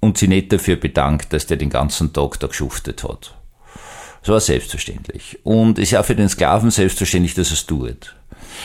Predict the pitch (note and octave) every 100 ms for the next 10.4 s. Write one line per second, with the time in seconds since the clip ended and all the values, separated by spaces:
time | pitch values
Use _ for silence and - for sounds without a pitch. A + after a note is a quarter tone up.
0 | - - D#2+ G2+ - C#2+ C2 G#2+ A2+ -
1 | F#2+ - E2 D#2 G#2 E2 E2 D2 D#2 D2
2 | - - - - - D#2 - C2+ B1+ A1+
3 | - - A1+ - - A#1+ - _ _ _
4 | _ _ - - - - - - G#2 -
5 | D2+ A2 A#2 - F#2+ F2 C#2+ F#2+ - D#2+
6 | - E2 F2 F#2+ E2 F#2 A2+ G#2+ - F#2+
7 | C#2+ C#2+ - - C#2 - A#1 E2 G#2+ G2+
8 | G2 F#2 F2 - E2 - - F2+ E2+ -
9 | - D2 D2+ - G1+ - - - - -
10 | - - - -